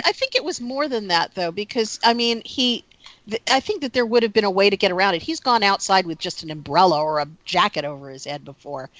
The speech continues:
And I think that there was, th-, I think that's where the guilt plays into, which his torturer even addresses, that you're here because you want to be. There's some part of you that believes you, you deserve this.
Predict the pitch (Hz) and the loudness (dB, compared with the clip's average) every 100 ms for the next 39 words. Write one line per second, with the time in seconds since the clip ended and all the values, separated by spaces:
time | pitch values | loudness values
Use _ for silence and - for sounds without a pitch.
0 | - - _ 190 190 190 196 269 240 220 | -20 -20 _ 0 2 2 2 -2 0 2
1 | 220 196 175 - - 208 196 269 254 247 | 4 2 0 -4 0 2 4 2 2 2
2 | - 196 180 180 247 339 - 160 147 143 | 2 0 0 4 4 4 0 0 2 -2
3 | 151 139 156 147 - - 208 - 208 - | -6 -4 -4 -4 -4 4 6 6 2 0
4 | - 240 285 - 190 165 170 - 208 202 | -2 2 2 2 2 4 2 2 2 4
5 | 196 180 175 175 156 208 277 - 127 - | 2 0 -4 -2 4 2 2 -8 -10 -10
6 | - - _ - 175 185 226 262 - 240 | -10 -12 _ 4 4 6 6 6 4 4
7 | 233 160 156 156 143 160 147 135 - 175 | 4 4 0 -6 -4 -4 -4 -4 -6 -4
8 | 180 165 208 160 131 - 151 139 - 175 | -4 4 4 4 -2 -10 -10 -8 -8 -2
9 | 180 170 165 156 147 - - - 156 170 | 0 0 -2 -4 -6 -10 -12 -6 -2 0
10 | 165 180 160 - 156 147 139 - 143 131 | 4 4 4 0 0 -2 -4 -6 -10 -8
11 | - 139 139 170 165 - - - - | -6 -2 0 0 0 -4 -6 -2 -2